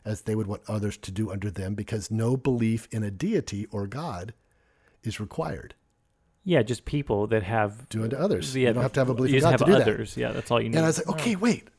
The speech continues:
Speaker 1: So this do unto others, this golden rule is, like, universal."
Speaker 2: Right. It's like, like Christians don't own that, I, that concept.
Speaker 1: Right.
Speaker 2: Okay.
Speaker 1: And so I thought, "Well, what's a word that sums up the golden rule for me?" It doesn't have to sum up the golden rule for everybody,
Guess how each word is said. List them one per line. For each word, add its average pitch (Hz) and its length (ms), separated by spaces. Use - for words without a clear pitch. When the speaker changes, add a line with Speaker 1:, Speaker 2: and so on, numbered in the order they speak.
Speaker 1:
So - 180
this 202 400
do 240 200
unto 226 240
others, 202 300
this - 80
golden 202 400
rule 165 400
is, 120 160
like, 143 140
universal." 156 720
Speaker 2:
Right. 135 160
It's 107 100
like, 127 180
like 117 200
Christians 135 360
don't 113 200
own 117 300
that, 107 220
I, 110 180
that 113 200
concept. 117 580
Speaker 1:
Right. 156 380
Speaker 2:
Okay. 139 540
Speaker 1:
And 143 180
so - 180
I 139 80
thought, 139 200
"Well, 139 120
what's 147 240
a 247 60
word 123 720
that 117 340
sums 143 380
up 160 140
the 123 60
golden 127 320
rule 135 160
for 123 220
me?" 160 220
It 87 100
doesn't 131 260
have 120 240
to 101 280
sum - 180
up 110 120
the 110 60
golden 107 220
rule 101 140
for 87 160
everybody, 113 580